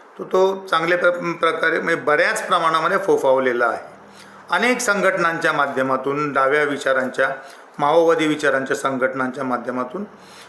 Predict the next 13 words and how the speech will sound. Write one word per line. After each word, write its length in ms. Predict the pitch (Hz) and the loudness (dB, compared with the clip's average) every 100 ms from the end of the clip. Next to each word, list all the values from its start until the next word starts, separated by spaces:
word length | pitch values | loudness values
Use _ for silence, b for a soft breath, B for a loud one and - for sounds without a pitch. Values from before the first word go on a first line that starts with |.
| B | B
शहरी 280 | - 147 156 | -2 2 2
नक्षलवाद 540 | 175 147 - 135 123 123 - - | 2 0 0 2 2 0 -6 -10
फोफावलेला 520 | 120 - 135 127 123 | -10 0 0 2 -2
आहे. 180 | 110 117 - | -4 -6 -8
इतका 600 | 202 - - 208 135 - B B B B B - - | -10 -6 0 0 0 -4 B B B B B -20 -6
की 440 | 214 226 247 - - - - - - - | 0 0 0 -4 -12 -20 -20 -20 -20 -10
मुंबईमधील, 1080 | 170 170 190 190 262 254 202 165 151 156 165 | 0 2 2 2 2 2 0 2 2 2 0
पुण्यामधील, 1200 | 160 160 175 214 208 190 170 147 139 139 143 143 - - B B B B B - | -2 0 2 2 2 2 0 0 -2 0 -2 -4 -10 -20 B B B B B -6
अ, 340 | 170 147 143 143 | -2 0 2 0
काही 300 | 143 175 208 | 0 0 2
नामांकित, 880 | 185 175 196 202 208 220 - - - | 2 2 2 0 0 0 -2 -12 -14
अ, 440 | - 175 180 175 | -4 2 4 2
कॉलेजेसमधून, 920 | - 175 170 180 190 180 160 127 117 | 2 2 2 2 0 2 0 0 -4